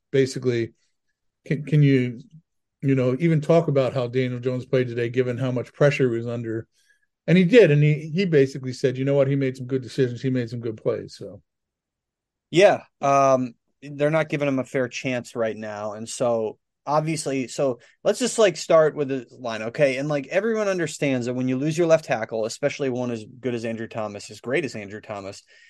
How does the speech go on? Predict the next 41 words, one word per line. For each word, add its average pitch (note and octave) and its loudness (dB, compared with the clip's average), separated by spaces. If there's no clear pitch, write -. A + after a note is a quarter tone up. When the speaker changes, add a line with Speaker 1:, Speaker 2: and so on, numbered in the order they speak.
Speaker 2:
it's D#3 -8
gonna G#3 6
be F#3+ 2
a E3 4
problem, G2 -6
okay? B2+ 0
So, C3+ 0
like, C3 0
that's F3+ 2
a F3 2
situation D3 -4
the B2 -4
Giants A2+ -4
are A2+ -4
dealing G2 -8
with. D#2+ -12
Their C3+ 2
special E3 0
teams C#3+ -6
stink. - -2
The C3+ -6
guy D#3 2
hurt D#3 2
his D#3+ 0
leg D3+ 2
running D#3 -2
down D3+ -4
the D3 -10
field D3+ -2
to C#3 -10
chase D3 -2
a C3+ -2
block C#3+ 0
punt C3 -4
because B2+ -4
their B2 -4
special C3+ -2
teams B2 -4
are A#2 -4
a G#2+ -8
joke. A2+ -6